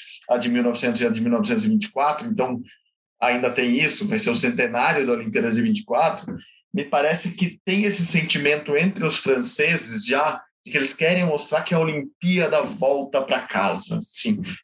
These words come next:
tem um pouco dessa, desse ar de, "Olha, estamos trazendo pro nosso berço, é, e vamos cuidar direitinho dela", sabe? Eu, eu senti muito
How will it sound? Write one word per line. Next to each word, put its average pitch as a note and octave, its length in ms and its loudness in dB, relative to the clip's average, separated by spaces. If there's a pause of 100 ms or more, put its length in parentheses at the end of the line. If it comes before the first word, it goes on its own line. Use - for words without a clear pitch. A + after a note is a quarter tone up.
tem D#3 180 2
um - 140 -2
pouco C#3 320 0
dessa, B2 600 2 (400)
desse B2+ 460 0
ar B2+ 320 2
de, B2 440 -2
"Olha, A#2+ 420 2
estamos D3+ 480 0
trazendo D3+ 920 0 (240)
pro C3+ 140 0
nosso C3 320 0
berço, C#3+ 840 0 (320)
é, A#2 580 0
e C3 100 -4
vamos D3 320 0
cuidar C3+ 360 0
direitinho C3+ 600 0
dela", A2 340 0
sabe? B2 280 0
Eu, B2+ 440 2
eu D3 120 4
senti D#3+ 320 0
muito F3 440 2